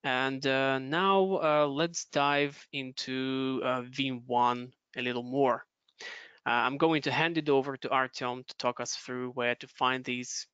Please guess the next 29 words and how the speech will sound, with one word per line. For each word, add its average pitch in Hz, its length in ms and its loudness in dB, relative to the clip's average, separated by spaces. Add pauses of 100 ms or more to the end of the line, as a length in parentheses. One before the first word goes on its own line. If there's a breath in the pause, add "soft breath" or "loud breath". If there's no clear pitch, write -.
(140)
gold 139 300 0
nugget 127 320 -4 (280)
tools, 147 440 -4
reports, 135 640 -2
dashboards, 135 800 -2 (120)
and, 123 460 -8
uh, 120 380 -2 (240)
how 123 220 2
to - 80 -18
benefit 120 460 -6
from 120 280 -10
them. 117 320 -10 (300)
And, 127 300 -8
uh, 120 520 0 (180)
feel 147 140 0
free 131 280 0 (120)
to 120 380 0
ask 127 260 -2
any 120 140 -10
questions 120 380 -6
in 117 120 -12
the - 80 -18
Q - 240 -12
and 139 140 -16
A. - 220 -8 (1300)
Over 156 160 0
to - 140 -2
you, 139 80 4
Artyom. 123 420 -2